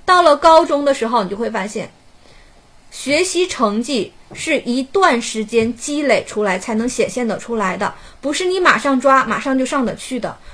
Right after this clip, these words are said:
这是学习初-，小学、初中和高中学习不同的设置所造成的，就是因为他们的智商往上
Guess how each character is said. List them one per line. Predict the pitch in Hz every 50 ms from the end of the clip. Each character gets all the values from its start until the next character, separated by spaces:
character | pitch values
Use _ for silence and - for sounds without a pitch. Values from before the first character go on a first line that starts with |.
| - - -
这 | - 403 403
是 | 381 - - 349 311 247 226 220
学 | - - 247 269 311
习 | 302 - - 240 240 240 247 240 - - - - - - -
初-， | - - - 349 339 320 - - -
小 | - - - 240 208 180
学、 | 190 - 220 220 233
初 | - - 320 320
中 | 277 294 302 277
和 | 269 262
高 | - 277 269 269 269
中 | 269 262 277
学 | 262 - 226 247
习 | 247 254 254
不 | 254 311 330
同 | - 226 196 196
的 | 214 233
设 | 233 - - 359 320 262 226
置 | 220 - 180 139 - - - - -
所 | - - 214 196
造 | 196 254 240 233
成 | 233 233 196 175 180
的， | 196 185 - - - - - - -
就 | 370 359
是 | - 349 294 - - - - - -
因 | 311 349 359
为 | 349 349
他 | 330 349 349
们 | 339 339 330 311
的 | 277 262
智 | 220 - 294 277
商 | - 285 262 262 262 262 - - -
往 | - 208 196 220
上 | - 302 262 233 -